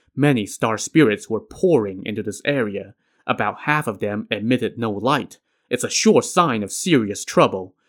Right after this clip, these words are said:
His Majesty has issued a decree instructing you to keep up a tight defense of the shoreline. Anyone coming from the north must be carefully questioned to suss out their true intentions. Anyone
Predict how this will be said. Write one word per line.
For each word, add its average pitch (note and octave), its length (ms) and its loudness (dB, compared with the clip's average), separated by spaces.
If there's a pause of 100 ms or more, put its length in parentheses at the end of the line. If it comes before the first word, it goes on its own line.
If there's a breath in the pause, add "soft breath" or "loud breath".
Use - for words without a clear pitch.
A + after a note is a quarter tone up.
(160)
His A#2+ 220 -8
Majesty C3 540 -6
has G#2 180 -14
issued B2 320 -2
a G2 40 -6
decree G#2+ 600 -2 (120)
instructing B2 540 -4
you C#3 220 2
to A2 100 -6
keep C3+ 260 -2
up B2 140 -4
a - 60 -12
tight - 420 -4
defense A2+ 480 0
of G#2+ 80 -10
the A#2 60 -8
shoreline. G#2+ 680 2 (320)
Anyone A2+ 480 4
coming A2+ 340 0
from A#2 140 -2
the G#2+ 80 0
north A#2 360 4 (280)
must C3+ 340 0
be G#2+ 140 -8
carefully A2+ 480 -2
questioned A#2 560 -2 (180 soft breath)
to A#2 100 -10
suss - 380 -2
out C3+ 240 2
their A2 140 2
true A#2+ 340 0
intentions. G2 720 -4 (320)
Anyone G#2 480 0